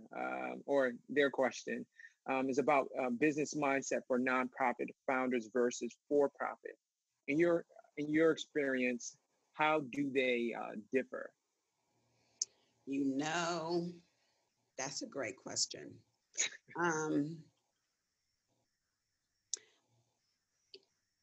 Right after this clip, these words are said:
Speaker 2: I'm gonna do what I don't like to do, um, but I think it's the, the only way I can really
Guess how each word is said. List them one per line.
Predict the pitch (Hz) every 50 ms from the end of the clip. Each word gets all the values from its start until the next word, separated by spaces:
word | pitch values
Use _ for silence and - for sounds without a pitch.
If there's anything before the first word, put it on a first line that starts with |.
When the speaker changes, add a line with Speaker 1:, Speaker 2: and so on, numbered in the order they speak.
| _ _ -
Speaker 2:
I'm | 185 208 262
gonna | 262 233 208 190 175
do | 151 170 202 196 190 190 185 180 170 - -
what | 143 160 175 156 147 - - - _ _ _ _ _ _ -
I | 143 147 151 143 139 143 135 - - - _ - 156 135
don't | - 180 170 175 175 -
like | 147 156 143 143 139 - - -
to | - - 143
do, | 110 110 110 107 98 107 120 - _ _ _ _ _ _ _ _ _ _ -
um, | 143 147 139 127 117 - - - 117 _ _ _ _ _ _ _
but | - 156 160 147 - - - -
I | 151 -
think | - - 170 165 143 -
it's | 147 - - - - - _ -
the, | 135 - - - 131 120 - _ _ _ _ -
the | 151 143
only | 143 143 143 139
way | 139 135
I | 135 135
can | - - 135 139
really | 139 139 139 131